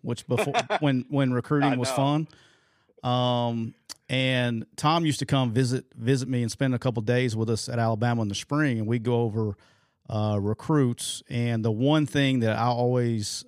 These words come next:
Speaker 1: uh, respected about Tom is he, he's actually done it and done it for a living,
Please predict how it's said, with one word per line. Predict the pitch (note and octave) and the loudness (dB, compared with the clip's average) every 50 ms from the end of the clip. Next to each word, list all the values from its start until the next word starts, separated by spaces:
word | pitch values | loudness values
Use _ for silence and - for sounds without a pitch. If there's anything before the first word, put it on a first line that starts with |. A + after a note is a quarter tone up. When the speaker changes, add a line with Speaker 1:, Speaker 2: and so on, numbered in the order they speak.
| - - | -10 -8
Speaker 1:
uh, | A#2+ A2+ A#2 - | -6 -4 -4 -2
respected | A2 A2 - - - C#3+ C3 - - A2+ | -2 -4 -4 -4 -2 -2 -2 -2 -2 -4
about | A2 A#2 A2 - - | -2 -2 -2 -2 -2
Tom | - C3 B2+ B2 A#2+ A2+ A2 | -2 -2 0 0 0 -2 -2
is | G#2 G2 - - | -2 -4 -4 -2
he, | C3+ C3+ C#3 C#3 C3 A#2 - _ - _ _ _ _ _ _ | 0 0 0 0 0 -4 -6 _ -20 _ _ _ _ _ _
he's | - C#3+ C#3+ B2+ | 0 0 2 2
actually | D3 C3+ C#3 - - B2 A#2 G#2+ G#2 G2+ - _ _ _ _ _ _ A#2+ A2 | 2 2 0 0 -2 -2 -2 -4 -4 -10 -14 _ _ _ _ _ _ -10 -4
done | G2+ D3 C3+ D3 E3+ | -2 0 2 2 0
it | G#3 - - - - - _ _ _ _ _ _ - | 0 -4 -10 -16 -16 -18 _ _ _ _ _ _ -2
and | B2 A#2 A2+ | -2 0 4
done | C3 C3 C#3 | 4 4 2
it | C3 - | 2 2
for | C#3 B2+ B2 | 2 2 2
a | |
living, | A2+ A2 A#2+ C3+ C#3 E3 E3+ F3 D#3+ | 2 2 2 2 2 0 -2 -2 -4